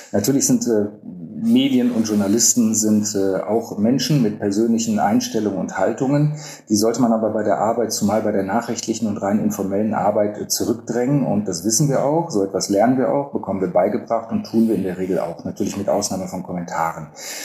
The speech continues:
Ähm, seit, im Grunde genommen würde ich mal sagen, seit dem Zustrom der, äh, äh, der, der, äh, Flüchtlinge, der Migration vierzehn, fünfzehn, äh, sind sehr viele Medien auch sehr kritisch mit sich ins Gericht gegangen.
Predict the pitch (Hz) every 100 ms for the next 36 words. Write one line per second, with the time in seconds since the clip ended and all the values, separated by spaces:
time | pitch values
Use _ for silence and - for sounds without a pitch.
0 | - - - 98 101 104 - - - 113
1 | 131 160 - - - 135 127 139 135 131
2 | 131 123 123 123 117 110 113 107 101 104
3 | 104 104 104 107 104 139 123 - 110 107
4 | 104 95 95 90 - 92 - 90 87 82
5 | 85 80 76 76 73 - - - 87 -
6 | 90 - 156 156 151 113 98 - 90 -
7 | 139 147 160 - 120 113 113 135 135 -
8 | 127 127 123 117 110 107 104 127 135 120
9 | 113 113 113 107 101 95 - 139 175 151
10 | 127 - 120 117 - 104 113 - 110 107
11 | 110 120